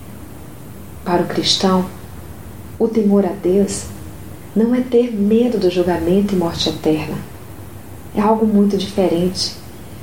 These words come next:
e incomparavelmente mais profundo. Vejamos o que diz a palavra a este respeito.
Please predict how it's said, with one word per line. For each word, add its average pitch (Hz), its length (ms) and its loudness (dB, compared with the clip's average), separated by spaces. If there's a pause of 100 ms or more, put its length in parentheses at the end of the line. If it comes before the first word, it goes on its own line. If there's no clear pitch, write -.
(180)
e 226 80 6
incomparavelmente 208 1160 2
mais 196 200 2
profundo. 190 720 0 (1200)
Vejamos 196 580 4
o - 40 -6
que 208 120 0
diz 196 160 2
a 202 80 2
palavra 165 520 2
a - 20 6
este 160 240 2
respeito. 160 580 -2